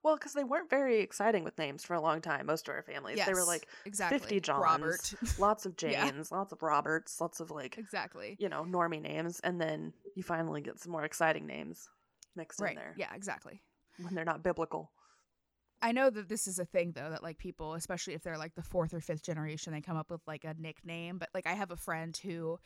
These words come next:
Speaker 2: is the fifth. I think he's Charles, maybe? Charles,
Speaker 1: Mm-hmm.
Speaker 2: whatever, the fifth. But he goes by Quentin, which that one makes sense 'cause Quent five.
Speaker 1: Mm-hmm.
Speaker 2: Um, but I don't really know about Cade, but whatever.
Speaker 1: Yeah, I,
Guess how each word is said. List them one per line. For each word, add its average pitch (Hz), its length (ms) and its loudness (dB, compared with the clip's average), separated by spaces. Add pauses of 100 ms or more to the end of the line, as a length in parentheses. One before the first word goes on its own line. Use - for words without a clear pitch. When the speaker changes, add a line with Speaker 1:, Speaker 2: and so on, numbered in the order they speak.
(300)
Speaker 2:
is 175 300 -6
the 175 120 -8
fifth. 185 460 2
I 175 40 -14
think 214 140 -12
he's 202 240 -10
Charles, 175 640 -8
maybe? 285 380 -6 (240)
Charles, 196 260 0
Speaker 1:
Mm-hmm. 185 60 -10
Speaker 2:
whatever, 165 200 -8
the 165 120 -12
fifth. 180 280 -6
But 175 120 2
he 185 100 -8
goes 180 180 4
by 147 140 -4
Quentin, 190 680 -10 (260)
which - 220 -10
that 208 180 0
one 185 120 -8
makes 156 220 -8
sense 123 300 -10
'cause - 220 -12
Quent 143 360 -10 (460)
five. 147 420 -14 (320)
Speaker 1:
Mm-hmm. 170 240 -8
Speaker 2:
Um, 165 480 -8
but - 220 -6 (140)
I 220 60 -6
don't 277 120 -6
really 285 140 -4
know 262 100 -4
about 196 180 -8
Cade, 165 380 -14
but - 160 -14
whatever. 190 400 -16 (240)
Speaker 1:
Yeah, 202 260 -2
I, 220 160 -2